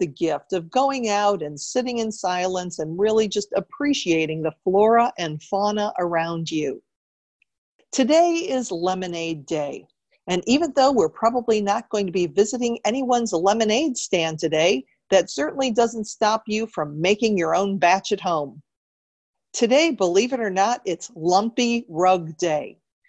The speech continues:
This is the day that you celebrate those rugs and throw out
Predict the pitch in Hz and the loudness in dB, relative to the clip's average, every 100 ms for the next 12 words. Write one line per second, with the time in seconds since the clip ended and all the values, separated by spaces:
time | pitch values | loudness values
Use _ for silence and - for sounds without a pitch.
0 | _ 165 240 302 233 214 185 226 277 233 | _ 0 0 0 -4 -6 0 0 0 -4
1 | 277 175 165 - - 381 381 - 170 160 | -6 -6 -6 -6 -2 0 0 -2 -4 -4
2 | - 160 160 - 165 208 269 262 - _ | -6 -6 -4 -6 0 2 2 -2 -10 _
3 | _ _ _ - 254 254 294 320 359 311 | _ _ _ -2 -2 -2 -4 0 0 0
4 | 285 285 | -2 -4